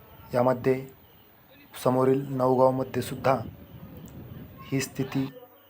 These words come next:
निर्माण झालेली आहे. आपण बघू शकतो की आपेगाव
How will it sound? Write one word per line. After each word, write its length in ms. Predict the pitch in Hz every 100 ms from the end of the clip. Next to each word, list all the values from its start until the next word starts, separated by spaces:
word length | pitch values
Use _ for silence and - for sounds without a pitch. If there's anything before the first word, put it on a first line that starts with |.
| -
निर्माण 260 | 135 127 127
झालेली 260 | 113 117
आहे. 280 | 131 - 113 - _ _ _ _ _ _ _ _ _ - - - - - - - - - -
आपण 260 | 127 131 127
बघू 180 | 131
शकतो 380 | 123 - - - -
की 140 | 139
आपेगाव 520 | 120 117 131 131 135